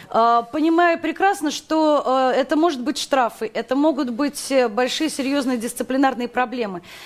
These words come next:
А вот, э, человек, попадающий на стадион, к примеру, с фаером или петардой, он же понимает прекрасно, чем это может закончиться? Или, э, не уже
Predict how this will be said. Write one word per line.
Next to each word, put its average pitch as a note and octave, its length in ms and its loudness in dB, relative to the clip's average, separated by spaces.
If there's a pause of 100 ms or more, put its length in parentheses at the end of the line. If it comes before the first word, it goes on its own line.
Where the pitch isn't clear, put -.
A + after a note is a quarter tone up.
(120)
А - 120 0
вот, D#4+ 280 0
э, D4 560 2
человек, G4 440 0
попадающий D#4+ 800 0
на D4 160 2
стадион, D#4 540 2
к - 80 -12
примеру, C4+ 440 2
с A#3+ 340 0
фаером B3 440 0
или B3 80 -4
петардой, G#3 600 -4 (300)
он D#4 120 4
же D#4 120 2
понимает G4 760 2
прекрасно, B3+ 580 -2
чем C4 300 -2
это A3+ 140 -6
может G3 280 -8
закончиться? G#3 680 -6
Или, F4+ 500 4
э, G#3+ 300 -10 (180)
не C4 560 2
уже D4+ 540 2